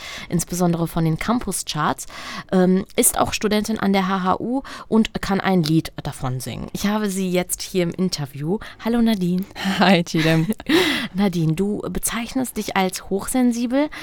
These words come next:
Speaker 1: Äh, wie hast du das überhaupt festgestellt?
Speaker 2: Das ist tatsächlich noch gar nicht so lange her. Das war, ähm, eigentlich im letzten Jahr,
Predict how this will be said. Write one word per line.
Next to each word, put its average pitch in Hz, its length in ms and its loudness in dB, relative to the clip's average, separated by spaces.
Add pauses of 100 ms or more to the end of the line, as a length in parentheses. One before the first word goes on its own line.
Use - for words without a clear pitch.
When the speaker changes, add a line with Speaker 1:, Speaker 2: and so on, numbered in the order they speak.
(180)
Speaker 1:
Äh, 190 220 4
wie 233 140 0
hast 262 240 -2
du 262 40 -6
das 226 240 -2
überhaupt 196 400 -2
festgestellt? 165 800 -4 (580)
Speaker 2:
Das 196 200 4
ist 285 240 2
tatsächlich 262 480 8
noch 208 320 6
gar 196 220 6
nicht 226 320 6
so 214 240 6
lange 180 280 6
her. 170 300 4
Das 170 260 2
war, 202 460 4
ähm, 214 320 2
eigentlich 233 540 4
im 202 180 8
letzten 240 640 6 (120)
Jahr, 202 420 6